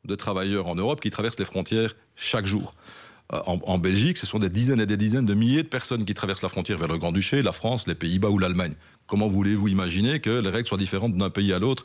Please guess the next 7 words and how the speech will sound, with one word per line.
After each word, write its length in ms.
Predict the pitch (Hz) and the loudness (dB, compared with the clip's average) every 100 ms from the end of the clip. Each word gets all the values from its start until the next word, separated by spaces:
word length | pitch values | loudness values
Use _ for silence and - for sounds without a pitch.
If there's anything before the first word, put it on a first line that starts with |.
| - - | -12 -4
lorsque 360 | 98 - - | -4 -2 0
on 240 | 123 104 90 | 2 2 0
devra 420 | 95 90 127 - _ - - | 0 0 -2 -2 _ -14 -14
progressivement 720 | - 127 117 110 - 107 110 117 | -6 -2 0 0 -2 -2 0 0
sortir 280 | - - 95 | -4 -2 -2
du 120 | 92 | 0
confinement ? 360 | 90 - 82 | -2 0 -2